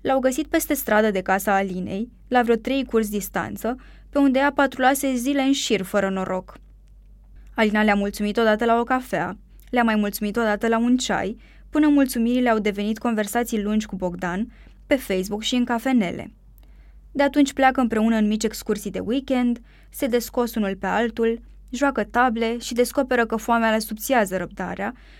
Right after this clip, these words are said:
așa că mănâncă des în oraș și gătesc acasă măcar o dată pe săptămână. Pulpe de pui cu mazăre, ciorbă de văcuță, uneori ardei umpluți, ca într-o cursă despre cine impresionează mai repede pe cine.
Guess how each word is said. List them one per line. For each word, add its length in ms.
așa 240
că 100
mănâncă 460
des 260
în 120
oraș 300
și 100
gătesc 360
acasă 380
măcar 340
o 60
dată 280
pe 140
săptămână. 680
Pulpe 340
de 120
pui 200
cu 120
mazăre, 680
ciorbă 360
de 100
văcuță, 680
uneori 360
ardei 300
umpluți, 580
ca 100
într-o 220
cursă 380
despre 300
cine 300
impresionează 680
mai 200
repede 380
pe 120
cine. 480